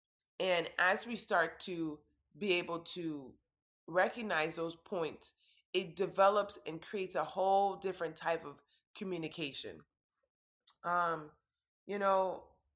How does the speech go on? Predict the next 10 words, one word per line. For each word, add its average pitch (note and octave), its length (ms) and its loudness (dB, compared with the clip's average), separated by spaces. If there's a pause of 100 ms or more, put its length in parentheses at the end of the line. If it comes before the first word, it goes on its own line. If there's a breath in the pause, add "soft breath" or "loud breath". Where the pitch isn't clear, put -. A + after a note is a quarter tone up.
(400)
sometimes A3+ 480 2
I'm F#3+ 120 0
the F#3 80 0
type F3+ 220 -2
of E3+ 100 -12
person F3 460 -4
to, F3 380 -4 (480 soft breath)
to D#3+ 640 -4 (260)
interject F#3 680 0 (160)
experiences E3+ 1040 -4